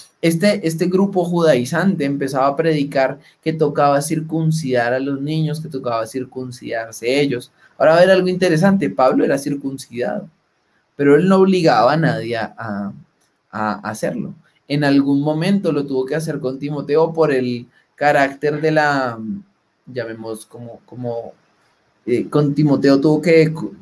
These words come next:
afeitarle el pelo y hacer ciertas, ciertas cosas, eh, pero no, no lo hizo como por obligación, sino para no ser ocasión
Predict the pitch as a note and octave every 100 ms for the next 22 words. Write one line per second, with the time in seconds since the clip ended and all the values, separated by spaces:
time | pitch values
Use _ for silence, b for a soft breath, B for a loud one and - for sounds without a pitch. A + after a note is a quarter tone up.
0 | - - C#3 C3 B2 A#2+ A#2 B2+ C3+ C3+
1 | D3+ B2 - A#2+ - C#3 C#3 C3+ C3+ b
2 | b _ - C#3+ C#3 C#3+ - D3+ A#2 D#3
3 | - _ _ _ _ _ C3+ C#3 C3+ -
4 | E3 D#3+ D#3 D#3+ D#3 D#3 D#3 D#3 F3 F#3+
5 | F#3 G3 F#3 F#3 - E3+ D3+ C#3 B2 -
6 | _ C#3+ C3+ B2+ B2+ B2 A2+ - F3+ F3+
7 | E3 C3+ B2 A#2 B2+ B2 C#3 C#3+ C#3+ C#3+
8 | C#3 A#2+ A#2 B2